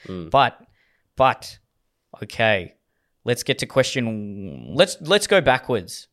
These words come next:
Speaker 2: Question two, instead of spending so much on defense, couldn't we just make nukes?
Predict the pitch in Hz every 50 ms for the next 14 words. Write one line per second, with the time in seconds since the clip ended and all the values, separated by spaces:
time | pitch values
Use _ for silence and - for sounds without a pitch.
0 | _ _ _ _ _ _ _ _ _ _ - - 165 160 - 160 - 156 139 135
1 | - - 175 190 196 208 - - - 185 175 175 165 - - 165 156 151 147 -
2 | - 143 131 123 - - 135 135 131 127 - - - 156 160 - - 139 127 127
3 | 120 - - 113 107 104 107 107 - - _ _ _ _ _ _ _ _ _ _
4 | - 120 113 120 147 147 143 _ - - - - -